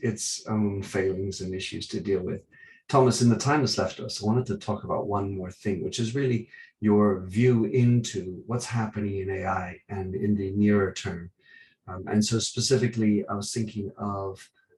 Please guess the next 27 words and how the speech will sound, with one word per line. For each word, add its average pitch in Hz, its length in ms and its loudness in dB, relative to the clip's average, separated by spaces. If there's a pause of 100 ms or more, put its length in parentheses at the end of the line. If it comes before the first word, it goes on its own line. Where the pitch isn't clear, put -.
(120)
uh, 92 320 -2 (400)
empathic 123 720 2 (100)
A 107 140 2
I, - 340 -2
artificial 110 480 -2
intelligence, - 600 -6
a - 40 -12
topic 120 320 -2
I 101 100 0
studied 101 460 -2 (600)
back 104 500 2
in 98 420 0
two 113 140 0
thousand 101 360 0
eighteen 98 480 0
nineteen 95 500 -4
for - 180 -12
my 107 220 4
book. 95 340 -8 (560)
And 110 220 6
I - 20 6
was 120 140 2
wondering, 131 500 6
what, 135 400 0
where 139 400 0
are 135 220 4
we 104 400 -2